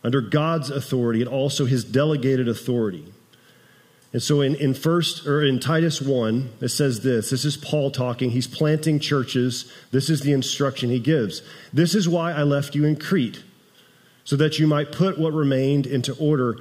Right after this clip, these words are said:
and appoint elders in every town as I directed you." Appoint elders. There's an S there.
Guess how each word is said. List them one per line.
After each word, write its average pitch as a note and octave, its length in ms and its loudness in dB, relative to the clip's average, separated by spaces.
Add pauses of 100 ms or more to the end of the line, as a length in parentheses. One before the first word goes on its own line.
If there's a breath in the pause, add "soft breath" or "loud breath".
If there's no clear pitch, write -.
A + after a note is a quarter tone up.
(200 loud breath)
and C#3 120 0
appoint D3+ 420 -2
elders C#3+ 560 0
in C#3 220 -4
every D3+ 400 2
town C#3 560 -2
as C3 200 -2
I B2+ 120 0
directed B2 600 0
you." G2+ 260 -2 (180 loud breath)
Appoint D#3 360 0 (100)
elders. C#3+ 680 0
There's B2+ 200 0
an B2+ 120 -2 (120)
S - 720 -6 (140)
there. G#2+ 420 -2